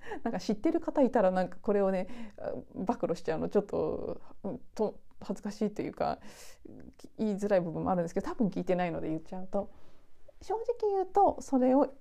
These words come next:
やってる方のこととか、そのグループに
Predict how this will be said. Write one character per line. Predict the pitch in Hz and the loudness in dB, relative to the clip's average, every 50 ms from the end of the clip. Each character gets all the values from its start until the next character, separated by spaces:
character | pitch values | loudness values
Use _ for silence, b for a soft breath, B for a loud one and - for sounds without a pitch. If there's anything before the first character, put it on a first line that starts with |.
| - - | -8 -4
や | - 233 220 | -2 -2 -2
っ | 220 | -4
て | - - 262 247 | 0 2 2 4
る | 254 247 | 4 2
方 | 247 - - 220 - 262 269 - - - - - _ - - - - | -2 -2 -6 -4 0 0 0 0 -2 -6 -14 -18 _ -20 -16 -10 -6
の | 180 175 | -6 -6
こ | - 190 | -4 -6
と | 180 185 - | -6 -6 -8
と | - 185 | -8 -10
か、 | - - - 233 220 - - b b b b b b b | -8 -4 -2 -2 -2 -2 -4 b b b b b b b
そ | - - 254 247 | -2 2 6 6
の | 277 247 - - - - - - - - - - _ _ - _ _ - | 6 6 4 2 -2 -14 -20 -20 -20 -20 -20 -20 _ _ -20 _ _ -2
グ | 208 - 233 | 2 4 6
ル | 226 220 | 6 6
ー | 208 | 4
プ | 214 208 - - - b b b b b b b - - - 339 - - - - | 2 -2 -6 -8 -10 b b b b b b b -20 -20 -20 -20 -20 -8 -2 0
に | 214 196 170 - | 2 2 0 -2